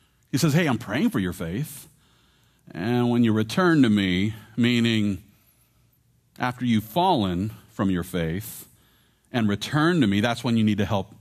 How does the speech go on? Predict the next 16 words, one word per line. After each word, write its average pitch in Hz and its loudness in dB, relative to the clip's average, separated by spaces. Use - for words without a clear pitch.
your 98 -4
brethren 95 -2
out, 76 -10
right? 90 -10
But - -6
Peter, 165 2
from 110 0
a 101 0
place 131 -2
of 101 -2
foolish 190 -2
pride, 117 -4
said, 104 -4
"Oh, 131 0
no, 117 0
no, 90 -6